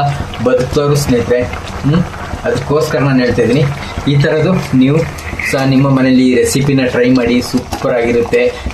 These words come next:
ನೀವು ಒಂದು ಸಲ ಇದೇನಾದ್ರು ನಿಮ್ಗೆ ಸಿಕ್ಬಿಟ್ಟು ನೀವು ಮಾಡ್ಬಿಟ್ರೆ,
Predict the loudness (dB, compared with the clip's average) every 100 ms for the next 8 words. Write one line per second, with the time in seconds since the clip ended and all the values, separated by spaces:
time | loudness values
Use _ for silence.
0 | -2 0 2 2 2 2 2 2 2 2
1 | 2 4 2 2 2 2 2 2 0 0
2 | -2 2 2 2 0 0 0 0 0 -2
3 | -4